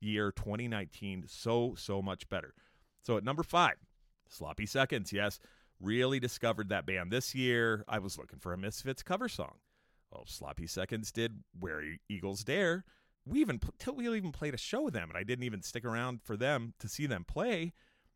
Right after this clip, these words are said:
I had heard them a little bit here and there, but twenty nineteen and doing this for the Misfits thing,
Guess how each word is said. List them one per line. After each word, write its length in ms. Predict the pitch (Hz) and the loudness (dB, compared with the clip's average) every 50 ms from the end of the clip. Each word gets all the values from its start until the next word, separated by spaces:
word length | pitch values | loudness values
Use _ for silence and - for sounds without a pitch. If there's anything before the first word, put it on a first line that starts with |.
| _ - | _ -8
I 80 | 85 87 | -6 -6
had 120 | 82 - | -4 0
heard 180 | 123 123 151 175 | 0 2 2 2
them 80 | 170 | 2
a 40 | 147 | 2
little 200 | 131 147 175 202 | 2 2 2 2
bit 180 | 190 214 - 156 | 2 2 2 2
here 160 | 180 196 202 | 0 0 0
and 100 | 202 214 | 0 0
there, 160 | 226 247 247 | -2 -2 -2
but 180 | 175 - - - | -4 -6 -8 -8
twenty 280 | - 165 170 208 240 | -6 -4 -2 -2 0
nineteen 520 | 240 233 233 196 - 240 247 254 233 208 - - - - _ _ - | -2 -2 -2 -4 -4 -4 -2 0 -2 -2 -2 -6 -14 -20 _ _ -4
and 140 | 117 117 | -4 0
doing 240 | 104 143 156 156 147 | 2 4 4 4 4
this 200 | 156 190 214 - | 4 2 0 -2
for 140 | - - 104 | -4 -6 -4
the 100 | 95 98 | -2 0
Misfits 420 | 104 131 165 - - 226 208 - - | 2 2 2 2 0 -2 -4 -2 -4
thing, 220 | 247 262 254 220 | -4 -4 -4 -6